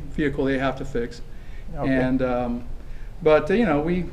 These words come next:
Speaker 1: we, uh, we look at, our fleet department looks at, uh,
Speaker 2: Mm-hmm.
Speaker 1: the, uh, average years, hours, uh, that we have on the, on the trucks,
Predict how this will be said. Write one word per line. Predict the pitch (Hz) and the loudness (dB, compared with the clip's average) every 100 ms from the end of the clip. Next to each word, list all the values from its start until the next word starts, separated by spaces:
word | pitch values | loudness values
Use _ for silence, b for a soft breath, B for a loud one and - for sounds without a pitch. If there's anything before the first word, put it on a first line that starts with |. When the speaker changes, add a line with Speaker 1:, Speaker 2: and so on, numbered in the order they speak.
| 180 | -2
Speaker 1:
we, | 170 175 165 147 | 0 0 2 4
uh, | 135 135 | 4 4
we | 139 143 | 2 2
look | 151 165 | 2 2
at, | 151 147 156 | 2 0 4
our | 135 135 | 6 4
fleet | 135 - 165 165 | 0 -2 -2 -2
department | 135 143 139 143 143 143 | -2 -2 -2 -2 -2 -2
looks | 147 - | -2 -2
at, | 135 135 - | -2 -2 -4
uh, | 127 120 123 | -4 -2 0
Speaker 2:
Mm-hmm. | 131 139 139 | 0 0 -2
Speaker 1:
the, | 127 123 123 - - - - - - - b b b - - - - | -2 -4 -6 -8 -10 -10 -8 -10 -8 -10 b b b -10 -10 -10 -10
uh, | |
average | - 135 139 135 139 135 | -4 0 0 0 -2 0
years, | 139 135 131 131 127 - - - - - | 2 4 4 2 0 -4 -8 -10 -10 -6
hours, | 135 - 139 135 120 | -6 -2 -2 -2 -2
uh, | 123 131 135 | -2 -4 -4
that | 135 | -4
we | 131 | -4
have | 131 127 131 | -2 -2 -2
on | 127 131 | -2 -2
the, | 131 | -2
on | 131 | -4
the | 123 | -6
trucks, | - 127 127 - | -4 -4 -4 -6